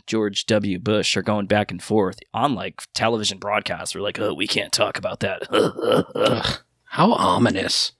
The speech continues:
Speaker 1: I know. It just screams that there probably was some weird sexual tension going on in those rooms.
Speaker 2: It's a little, like, cringy, really.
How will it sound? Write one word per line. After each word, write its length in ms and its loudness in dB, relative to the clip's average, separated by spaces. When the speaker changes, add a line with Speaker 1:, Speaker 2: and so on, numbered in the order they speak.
Speaker 1:
I 140 2
know. 460 -2
It 120 2
just 340 4
screams 760 4
that 120 2
there 140 -2
probably 420 2
was 480 -4
some 320 -6
weird 340 -2
sexual 460 2
tension 360 0
going 300 -2
on 180 -4
in 80 -10
those 220 -6
rooms. 300 -6
Speaker 2:
It's 280 0
a 60 -2
little, 460 2
like, 260 0
cringy, 800 0
really. 500 2